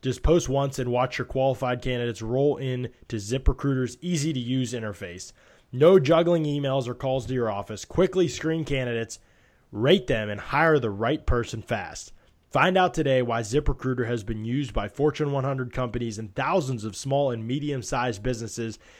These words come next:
And right now, my listeners can post jobs on ZipRecruiter for free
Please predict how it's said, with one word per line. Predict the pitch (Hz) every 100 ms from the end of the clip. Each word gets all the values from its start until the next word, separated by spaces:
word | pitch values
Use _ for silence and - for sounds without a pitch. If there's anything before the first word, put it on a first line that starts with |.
| -
And | 131 123
right | 135 180 175
now, | 190 208 165
my | 123 139 180
listeners | 196 196 190 208 208 -
can | 175
post | 143 196 185 185
jobs | 131 170 180 175 -
on | 151 139
ZipRecruiter | 110 156 190 175 - 165 156
for | 139 170
free | - 135 143 170 135 87